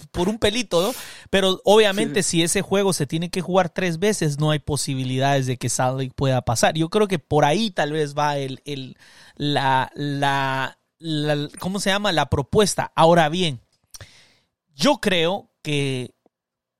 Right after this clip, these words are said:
Speaker 1: si no fuera tanta cantidad de partidos, no me molestara tanto. Lo que pasa que estamos hablando de que L A F C va a jugar la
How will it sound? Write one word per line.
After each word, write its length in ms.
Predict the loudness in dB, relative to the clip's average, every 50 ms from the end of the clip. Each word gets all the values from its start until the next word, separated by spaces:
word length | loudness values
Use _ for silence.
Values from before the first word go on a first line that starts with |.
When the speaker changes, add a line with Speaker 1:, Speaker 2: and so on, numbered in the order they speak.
| _
Speaker 1:
si 380 | -4 -2 0 0 0 0 0 0
no 300 | 0 0 2 2 2 0
fuera 340 | 0 0 0 2 2 2 0
tanta 420 | _ -2 -4 -2 -4 -4 -6 -6
cantidad 460 | -4 -4 -4 -4 -4 -4 -2 0 0 0
de 80 | 0
partidos, 640 | -2 -2 -4 -4 -4 -6 -8 -6 -4 -4 -4 -4 -4
no 240 | -2 0 0 0 2
me 160 | 2 0 0
molestara 580 | 0 0 -2 -2 -4 -4 -2 0 0 0 0 -2
tanto. 360 | -2 -2 -2 -2 -4 -6 -8
Lo 120 | -8 -8 -8
que 100 | -6 -4
pasa 280 | -2 -2 0 0 -2
que 100 | -4 -6
estamos 380 | -6 -4 -2 -2 -2 -2 -2 -2
hablando 420 | -2 -2 -2 -2 -4 -4 -4 -4
de 140 | -4 -6 -6
que 160 | -8 -10 -10 -4 -2
L 200 | -2 -2 0 0
A 180 | 0 0 0
F 100 | 0 0
C 280 | -2 -2 -2 -4 -8 -10 _ _ _ _ _ _ _ _ _ _ _ -4 0
va 180 | 2 4 4 4
a 40 |
jugar 460 | 2 0 -6 -10 -10 -12 -14 -16 -18 _ _ _ _ _ _ _ _ _ _ _ _ _ _ _ _ _ _ _ -6
la 140 | -2 -2